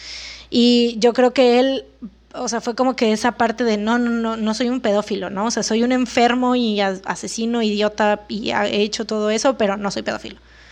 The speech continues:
Pero sí lo era, o sea, <laughs> era un pinche pedófilo. Aparte de todo, ah, el doctor Bob Keppel, jefe investigador de la División Criminal del Estado de Washington,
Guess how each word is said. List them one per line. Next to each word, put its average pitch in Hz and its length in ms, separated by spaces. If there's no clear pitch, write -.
Pero 208 220
sí 254 160
lo 240 140
era, 202 220
o 185 60
sea, 202 220
<laughs> - 80
era 240 140
un 233 140
pinche 240 320
pedófilo. 220 400
Aparte 240 280
de 262 60
todo, 254 440
ah, 214 160
el 233 100
doctor 247 340
Bob 269 240
Keppel, 262 500
jefe 233 480
investigador 196 600
de 226 120
la 214 80
División 196 320
Criminal 202 420
del 208 140
Estado 196 260
de 202 140
Washington, 196 600